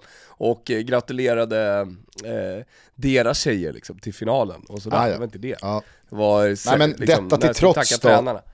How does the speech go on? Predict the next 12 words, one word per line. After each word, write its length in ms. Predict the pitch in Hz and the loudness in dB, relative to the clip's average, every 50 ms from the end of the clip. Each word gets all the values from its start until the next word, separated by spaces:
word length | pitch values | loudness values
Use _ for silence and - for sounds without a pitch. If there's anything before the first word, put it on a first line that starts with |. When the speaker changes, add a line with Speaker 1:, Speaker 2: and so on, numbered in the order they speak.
| _ _ | _ _
Speaker 2:
detta 380 | - 101 131 139 - - - 127 | -4 0 2 2 2 0 -6 -8
till 140 | - 135 - | -6 -8 -8
trots 400 | - - 147 160 127 - - - | -2 2 2 2 2 0 -2 -4
så 120 | 117 110 | -4 -4
skulle 340 | - - - 117 110 107 110 | -4 -2 -2 -2 0 2 2
jag, 220 | 110 107 101 95 | 2 2 2 4
och, 220 | 120 120 107 98 117 | 2 2 4 4 2
och 80 | 120 107 | 4 4
jag 160 | 113 113 - | 2 2 2
säger 160 | - 127 123 | 2 0 0
inte 320 | 107 - - 104 101 92 | 0 0 0 2 2 2
att 280 | 78 95 - - - | 0 -2 -6 -8 -10